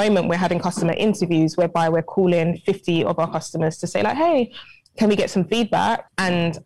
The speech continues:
I'm saying, "Can you complete this form while you have these interviews? I'm gonna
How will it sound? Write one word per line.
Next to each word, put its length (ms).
I'm 100
saying, 440
"Can 200
you 80
complete 340
this 140
form 320
while 200
you 40
have 180
these 300
interviews? 1120
I'm 120
gonna 300